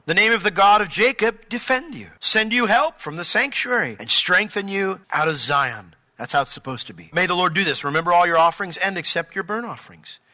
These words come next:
May he grant you according to your own heart and fulfill all your counsel. Well, we will rejoice in your salvation,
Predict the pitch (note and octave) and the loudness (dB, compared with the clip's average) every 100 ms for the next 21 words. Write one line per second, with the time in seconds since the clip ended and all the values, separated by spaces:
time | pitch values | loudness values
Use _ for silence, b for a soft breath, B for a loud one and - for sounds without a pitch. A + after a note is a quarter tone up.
0 | B B B D#3+ F#3 E3 F#3+ G#3 A#3 A3 | B B B 0 2 2 2 2 2 0
1 | A3 G#3+ A3 A3 G#3+ - A3 A3+ G#3+ A3 | 4 4 4 0 -6 -4 -2 -2 -4 0
2 | A3 B3 E3+ B2+ - B2+ D#3+ D3+ F3+ F#3 | -2 -2 -2 -2 -2 -8 -8 -4 0 0
3 | F3 A3+ D4+ E3 - G#2+ - - - _ | 0 -2 -2 -8 -10 -12 -12 -16 -18 _
4 | _ _ b b b b b b b F2+ | _ _ b b b b b b b -10
5 | A2+ F3+ F#3+ F#3 D#3+ F#3 F3+ E3+ E3+ D#3 | -2 2 2 0 2 2 2 0 -2 0
6 | E3+ E3 D#3 F3 D#3+ A#2 A#2 | 2 2 2 0 -4 -8 -14